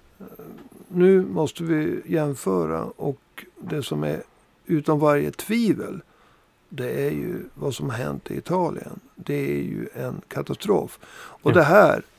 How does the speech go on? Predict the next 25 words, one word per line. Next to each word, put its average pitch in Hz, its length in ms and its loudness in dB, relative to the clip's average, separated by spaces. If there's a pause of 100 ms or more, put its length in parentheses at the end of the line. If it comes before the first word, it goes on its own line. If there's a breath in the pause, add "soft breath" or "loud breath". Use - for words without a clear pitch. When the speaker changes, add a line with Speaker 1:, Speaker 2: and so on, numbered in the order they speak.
(120)
Speaker 1:
som 156 220 0
har 147 80 2
hänt 170 300 2
i 151 100 2
Italien, 151 560 -2
det 151 100 0
kan 156 260 -2 (120)
upprepas 185 760 -2
nu 147 280 -2
i 156 260 2 (180)
land 151 520 0
efter 147 320 -4
land. 175 500 0 (580 soft breath)
Och 143 140 -2
där 156 160 8
det 156 260 2
garanterat, 156 920 2 (260)
det - 120 -2
törs - 300 -4
jag - 100 -8
säga, - 380 -12
kommer 62 300 -6
att - 100 -6
upprepa, - 720 -12 (840 soft breath)
upprepas. - 920 -10